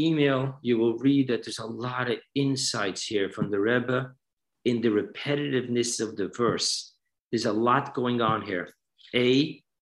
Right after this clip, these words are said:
they asked for bread and meat. Bread they were right for asking for. Meat, why are you asking for meat? You guys came out with animals. Go ahead and take from your own animals and eat meat. Number one.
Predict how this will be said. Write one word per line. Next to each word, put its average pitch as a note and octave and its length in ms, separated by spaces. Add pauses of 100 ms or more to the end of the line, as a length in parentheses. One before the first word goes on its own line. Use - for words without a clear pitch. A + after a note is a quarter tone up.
(240)
they A#2+ 180
asked A#2+ 420
for A#2+ 100
bread A#2+ 460
and G#2 240
meat. F#2 380 (320)
Bread A#2 360
they B2 100
were G#2+ 140
right G#2 260
for - 220
asking A2 460
for. C#3+ 320
Meat, A#2+ 440 (100)
why A2+ 80
are A#2+ 40
you C#3+ 120
asking C#3+ 280
for C3+ 140
meat? C#3+ 320 (280)
You A2+ 100
guys A#2+ 240
came C#3 240
out C#3 160
with C3 120
animals. F#2 580 (360)
Go A#2 180
ahead A2 280
and A#2 160
take A2+ 180
from B2 140
your B2 140
own C3 140
animals B2+ 440
and G2 100
eat A#2+ 220
meat. D#3+ 220 (760)
Number C3 260
one. A#2+ 380